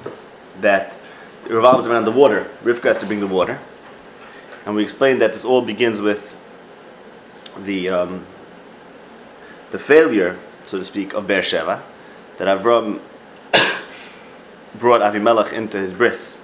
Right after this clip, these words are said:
the bris of Chesed, and that was how they established Beersheba. Rivka has to bring back the water, which is the,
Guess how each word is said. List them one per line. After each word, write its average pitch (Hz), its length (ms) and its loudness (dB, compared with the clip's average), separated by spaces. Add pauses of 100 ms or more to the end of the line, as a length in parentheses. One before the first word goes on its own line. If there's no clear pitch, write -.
(420)
the - 60 -18
bris 107 220 -4
of 95 100 -12
Chesed, 107 380 -2 (160)
and 92 120 -10
that 98 80 0
was 98 180 -4
how 87 140 -2
they 76 100 -8
established - 480 -6
Beersheba. - 500 -6 (1400)
Rivka 180 260 8
has 151 200 8
to 135 100 0
bring 147 260 2
back 131 380 6 (540)
the 127 80 0
water, 127 480 6 (1600)
which 107 140 -10
is 104 80 -4
the, 104 280 2